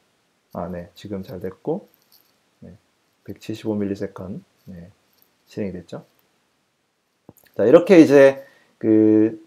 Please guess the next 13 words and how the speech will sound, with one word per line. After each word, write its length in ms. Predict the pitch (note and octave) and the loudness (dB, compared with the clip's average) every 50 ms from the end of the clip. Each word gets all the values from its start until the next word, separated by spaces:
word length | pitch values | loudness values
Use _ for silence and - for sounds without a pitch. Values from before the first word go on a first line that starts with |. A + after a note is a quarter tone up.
| _ - | _ -6
파이썬 420 | - F#3 F#3+ F#3+ - G3+ F#3+ F#3 | -2 -2 -2 0 0 0 0 0
코드를 580 | - - G3 F#3+ E3 F3+ F3 E3+ D#3+ D#3+ D#3 D3+ | -2 0 0 0 2 2 4 6 8 6 6 4
통해서 640 | D3+ E3 D#3+ D#3 D3+ C#3 D#3+ F3 G3 A3+ A#3+ A3+ _ - | 2 -2 0 0 0 0 0 0 0 0 -4 -8 _ -8
간단한 360 | - A2 G#2 - B2+ C3 B2 | -8 -8 -4 -2 -2 -2 -2
다이나모 360 | A#2 A2+ A2+ B2+ C3+ C#3+ C#3 | -2 -2 -2 -2 -4 -4 -4
디비에다가 440 | B2+ B2 A2 A#2 A2+ A2+ - - D#3 | -4 -4 -2 0 0 0 0 -2 -4
업데이트하는 540 | D3 - - C#3 C3 C3 - B2 A2+ G#2+ G2 | -4 -4 -2 -4 -4 -4 -4 -6 -6 -6 -6
에이피아이 500 | G2 G2 - B2+ B2 A#2 A2 G#2 G2 F#2+ _ _ _ _ _ | -8 -8 -4 -2 -2 0 0 -2 -4 -8 _ _ _ _ _
백엔드를 1200 | - - - - E3 D3+ C3+ G#2 G2 A#2+ E3+ G3+ _ _ _ _ _ _ - G2+ G2+ G2 G2 F#2+ F#2 | -8 -8 -4 -4 -4 -4 -4 -4 -4 -4 -6 -8 _ _ _ _ _ _ -16 -12 -10 -10 -10 -10 -10
만들어 320 | F#2 F#2 G2 G2 G#2 G#2+ G2+ | -12 -10 -8 -6 -6 -6 -4
보는 240 | G#2 G2+ G2 G2 | -6 -6 -8 -8
것을 360 | F#2+ F#2+ F#2 - - G2 F#2 F2+ | -10 -10 -12 -10 -10 -12 -12 -12
이제, 280 | E2 F2 F2 F2 F2+ | -14 -16 -16 -18 -18